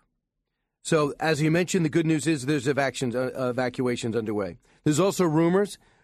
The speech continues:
uh, and most of them prove true, the Ukrainians took out two ships, uh, using some of these suicide drones. That would be great news. There's also rumors of them blowing up some weapons depots in,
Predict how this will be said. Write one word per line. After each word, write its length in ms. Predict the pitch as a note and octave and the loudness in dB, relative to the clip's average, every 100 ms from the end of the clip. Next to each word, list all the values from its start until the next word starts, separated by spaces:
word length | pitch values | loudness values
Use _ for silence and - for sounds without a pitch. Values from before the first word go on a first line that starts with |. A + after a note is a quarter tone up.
| - | -2
uh, 280 | C#3+ C#3+ D3 | 2 2 0
and 300 | - E3 C#3+ | 0 0 2
most 280 | D#3 E3+ F3+ | 2 2 2
of 60 | F3 | 0
them 140 | F3+ | 0
prove 300 | - F3+ E3+ | 2 0 2
true, 320 | - F#3+ F3 | 2 2 2
the 60 | D3+ | -2
Ukrainians 420 | C3 E3+ E3 D3 | -2 0 2 0
took 180 | - D#3 | -2 0
out 220 | D3+ C3 | -2 -2
two 240 | - F#3 | -2 -2
ships, 560 | C#3+ - F#3 - - - _ _ _ | -2 -2 0 -2 -8 -16 _ _ _
uh, 100 | C3+ | -2
using 380 | C3+ D3 D3+ D3 | 0 0 0 0
some 180 | E3 D#3 | 0 0
of 60 | |
these 160 | C#3+ C3 | -2 -2
suicide 460 | E3 C#3+ C#3+ C3+ B2+ | 0 0 0 -2 0
drones. 380 | C3+ A#2 F2+ - _ | -2 -2 -6 -16 _
That 180 | - C3 | -4 -2
would 140 | E3 C#3+ | -2 -2
be 100 | D3+ | -4
great 320 | A2+ D#3 D3 | 0 -2 -2
news. 340 | B2 G2+ - - _ _ - | -4 -6 -10 -20 _ _ -2
There's 160 | D3+ | 2
also 260 | F3 F#3 F#3+ | 2 2 2
rumors 380 | D#3+ F3+ F3+ C#3+ | 2 2 2 2
of 60 | |
them 80 | E3 | 0
blowing 300 | C#3 E3 E3 | 2 2 2
up 120 | E3 | 0
some 240 | - D#3+ D3+ | 0 0 2
weapons 420 | D3+ F#3 F#3 D#3 | 0 2 0 0
depots 480 | E3+ D#3 E3+ E3+ - - _ | 0 2 2 2 0 -10 _
in, 300 | F3+ G#3+ A3 | 2 4 4